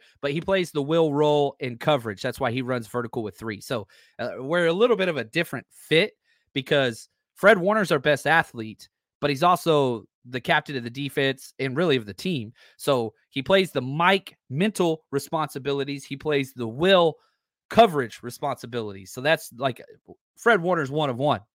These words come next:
There's only one of those guys in the N F L. That's it. And so, but back to this idea, the nickel position is hard. And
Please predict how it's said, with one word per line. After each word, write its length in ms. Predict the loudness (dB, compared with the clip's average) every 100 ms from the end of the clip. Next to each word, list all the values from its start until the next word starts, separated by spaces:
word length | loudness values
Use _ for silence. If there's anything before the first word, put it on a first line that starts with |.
| -4
There's 140 | -2
only 160 | 2 4
one 160 | 4
of 60 | 4
those 180 | 2 2
guys 240 | 0 0
in 60 | -2
the 100 | -4
N 60 |
F 120 | -4 -6
L. 180 | -10 -12 _
That's 180 | -4 -4
it. 160 | -6 _ _ _ _ _ _
And 200 | -2 -2
so, 460 | 0 0 0 -2 -6 _ _ _ _ _ -20 _ _ _
but 160 | -6 4
back 240 | 4 6
to 80 | 2
this 180 | -4 0
idea, 340 | 0 2 -2 -2
the 120 | -6
nickel 280 | -2 0 0
position 500 | -4 -4 -4 -4 -8
is 160 | -10 -12
hard. 500 | 0 2 2 0 -12 _
And 540 | -4 -2 0 0 -4